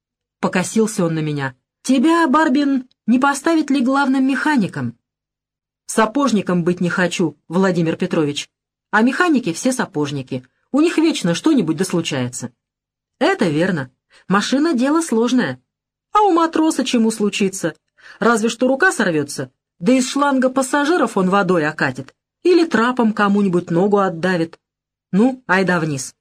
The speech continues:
Последним выходил я.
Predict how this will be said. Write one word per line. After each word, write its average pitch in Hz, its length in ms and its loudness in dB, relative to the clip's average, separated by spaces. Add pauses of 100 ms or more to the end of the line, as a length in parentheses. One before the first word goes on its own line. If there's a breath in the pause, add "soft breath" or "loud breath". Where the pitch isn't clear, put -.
(1080)
Последним 240 540 0
выходил 175 480 -2
я. 156 280 -4